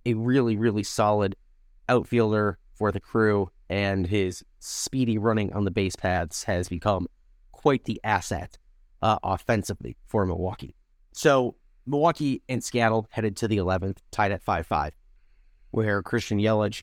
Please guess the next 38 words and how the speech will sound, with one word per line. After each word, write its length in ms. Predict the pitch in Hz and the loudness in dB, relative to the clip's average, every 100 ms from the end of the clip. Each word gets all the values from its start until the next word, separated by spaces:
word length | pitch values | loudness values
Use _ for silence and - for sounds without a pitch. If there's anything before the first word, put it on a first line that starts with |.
| 110 | -4
and 340 | 110 98 95 | -2 -2 -2
Willy 300 | 104 101 92 | 0 0 0
Adames 480 | 98 98 98 92 - - | 0 0 0 -2 -6 -6
end 180 | 101 95 | -2 0
up 180 | 92 - | -2 -2
adding 380 | 98 98 98 - | -2 0 -2 -4
a 100 | 98 - - - | -8 -10 -12 -4
pair 340 | 107 101 95 - | -2 0 -2 -2
of 240 | 101 90 - _ _ _ _ | -2 -2 -6 _ _ _ _
ground 320 | - 123 131 113 | 0 2 4 4
outs 440 | 110 104 - - - | 2 0 -4 -12 -10
to 260 | - 113 104 | -2 0 0
advance 480 | 92 104 95 - - _ _ - _ _ _ _ - | 0 -2 -4 -8 -16 _ _ -20 _ _ _ _ -4
Joey 260 | 127 123 113 | 0 2 2
Wiemer 420 | 110 104 101 95 - | 2 2 0 -2 -6
from 280 | - 95 92 | -4 -2 -2
second 320 | - 101 101 | -4 -2 -2
to 80 | 90 | -4
third, 360 | - 135 123 - | -2 0 2 0
and 120 | 117 | -2
then 120 | 101 92 | -2 -2
from 180 | 107 | -4
third 260 | 101 98 90 | -2 -2 -2
to 60 | - | -2
home 320 | 110 104 98 _ _ _ _ | 0 0 -4 _ _ _ _
to 340 | - 131 120 - | -2 0 0 -4
score 480 | - - 139 127 - _ _ _ _ _ _ - | -4 0 2 2 0 _ _ _ _ _ _ -4
to 120 | 113 | 0
put 180 | 131 123 | 0 -2
the 80 | |
Crew 260 | 113 127 110 | -2 0 0
ahead 280 | 98 101 98 | 2 -2 -4
six 200 | - - | -8 -4
five, 380 | - 135 131 - | 2 4 2 0
which 200 | 117 117 | -2 -2
ultimately 480 | - 120 - 95 95 | 0 -2 -2 -4 -4
ends 220 | 104 107 | -2 0
up 120 | 107 | 0